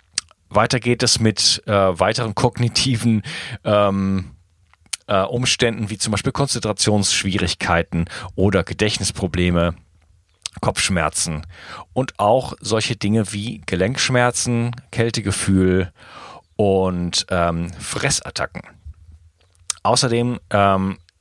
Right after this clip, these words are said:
ist Unterzuckerung ein mögliches, ein mögliches Indiz für eine Insulinresistenz. Auch dann, wenn du, ähm, bei ganz normalem Blutzucker bereits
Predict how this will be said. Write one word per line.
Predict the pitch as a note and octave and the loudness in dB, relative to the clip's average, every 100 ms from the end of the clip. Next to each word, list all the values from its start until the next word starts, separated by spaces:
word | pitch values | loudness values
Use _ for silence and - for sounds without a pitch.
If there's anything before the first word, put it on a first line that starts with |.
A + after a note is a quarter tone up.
| - - - | -20 -20 -4
ist | A2+ - - - - | 0 0 -4 -18 -2
Unterzuckerung | G2+ F#2+ - - - C#3+ B2 B2+ D3 F3 - - - - - | 0 0 0 0 2 0 2 0 0 -4 -6 -16 -18 -12 0
ein | A2+ B2 A#2+ B2 - | 2 4 2 -2 0
mögliches, | A#2 B2+ A#2+ - A2+ - - | 0 0 -4 -4 -2 0 -2
ein | - G#2 | -2 0
mögliches | A#2 - - - | 0 -2 -4 -4
Indiz | F#2+ F2 C3 - | -6 -4 -2 -2
für | - - | -2 0
eine | F2+ F2+ E2+ E2 - - - - | 0 2 2 0 -10 -20 -16 -4
Insulinresistenz. | F#2+ F2 G2 D3 C#3 C3+ - C3+ B2+ D3+ - - - - | 0 2 2 2 0 0 0 2 0 0 -4 -8 -18 -2
Auch | F#2+ F#2 - | -2 -2 0
dann, | G2 A#2+ E3 F3+ - | 2 2 -2 -6 -4
wenn | A#2 A#2 A#2 | 0 0 2
du, | A#2 B2 A#2+ | 2 2 0
ähm, | A#2+ G2+ G2+ G2 G2+ - - _ _ | 2 2 2 0 -2 -8 -20 _ _
bei | G2 F#2 | 0 2
ganz | A#2 C#3+ | 2 2
normalem | B2+ G#2+ A#2+ D#3+ G#2 | 2 4 2 2 0
Blutzucker | F#2+ G2 - F#2+ G#2+ B2 - G2 | 0 0 -2 -2 2 0 0 -8
bereits | F2 G2 A2+ - | 0 0 2 -2